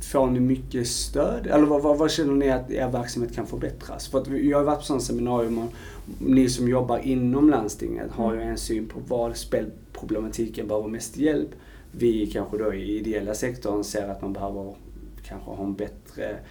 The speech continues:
Speaker 1: ja, kanske ekonomi, man borde få mer stöd.
Speaker 2: Mm.
Speaker 1: Eh, vad känner ni nu är, eh, saker som kan förbättras kring spelberoende? Alltså folk som har problem.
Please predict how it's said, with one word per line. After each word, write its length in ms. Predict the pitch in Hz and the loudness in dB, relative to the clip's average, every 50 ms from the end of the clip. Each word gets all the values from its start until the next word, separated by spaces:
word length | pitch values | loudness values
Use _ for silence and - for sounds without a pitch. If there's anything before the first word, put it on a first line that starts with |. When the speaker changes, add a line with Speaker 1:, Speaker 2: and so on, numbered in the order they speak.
| - - - | -20 -20 -16
Speaker 1:
ja, 280 | - - 107 117 107 107 - | -6 -2 -2 -2 -2 -2 -6
kanske 200 | 110 104 - - | -6 -6 -4 -6
ekonomi, 500 | 117 117 - 110 110 110 107 104 113 135 | -4 -4 -4 -2 -2 -2 0 0 0 -2
man 160 | 135 - - | -2 -2 -4
borde 160 | - - - | -4 -6 -6
få 100 | - - | -4 -4
mer 140 | 104 101 101 | -4 -4 -4
stöd. 560 | - - - - - - - - - - - 185 - - - | -4 -6 -8 -8 -6 -6 -6 -6 -6 -8 -10 -12 -16 -12 -6
Speaker 2:
Mm. 300 | - 214 214 208 208 226 | -4 -2 0 0 0 0
Speaker 1:
Eh, 180 | - 60 58 57 - - - - - - | -2 -2 -2 -2 -4 -6 -8 -10 -10 -10
vad 480 | - 131 127 135 127 127 123 123 120 120 | -8 0 4 6 6 6 6 4 2 0
känner 280 | - - 135 123 120 120 | 0 2 2 4 4 6
ni 380 | 123 143 156 160 156 139 135 127 120 117 - - | 6 8 8 8 8 8 6 4 2 0 2 2
nu 420 | 120 123 127 120 107 107 110 110 110 | 4 4 4 4 2 0 -2 -6 -4
är, 340 | - 120 107 104 101 101 101 | -4 -2 -2 -2 -2 -4 -6
eh, 60 | 101 - - - - - - - - - - - - - - - - - - - - - - - - | -8 -12 -12 -14 -14 -16 -16 -16 -16 -16 -16 -16 -16 -16 -16 -16 -18 -18 -20 -20 -20 -18 -16 -12 -8
saker 420 | - - - 131 117 117 - 120 | -4 2 4 4 4 4 2 -2
som 140 | 120 - 110 | -4 -4 -4
kan 180 | 104 - 113 107 | -4 -6 -6 -4
förbättras 880 | - 120 117 135 151 156 160 - - - 135 - - - - - - - - - - - | -4 -4 -2 0 -2 -2 -4 -6 -6 -6 -6 -4 -4 -6 -6 -8 -10 -14 -16 -18 -16 -8
kring 320 | - - 139 139 147 151 | -2 2 4 4 4 4
spelberoende? 800 | 147 - - - 120 - - - - 55 53 - - - - - - - - - - - - - - | 2 0 -2 -2 -2 -2 -2 -6 -8 -8 -10 -10 -12 -12 -14 -16 -16 -16 -18 -18 -18 -18 -18 -20 -20
Alltså 180 | - - - 113 | -18 -16 -16 -16
folk 280 | - - 123 58 - | -14 -12 -12 -12 -12
som 120 | - - - | -12 -12 -10
har 280 | - 120 120 - - - - - - - - - | -6 -6 -6 -6 -6 -10 -14 -20 -20 -20 -18 -16
problem. 320 | - - - - - - | -14 -10 -10 -8 -8 -10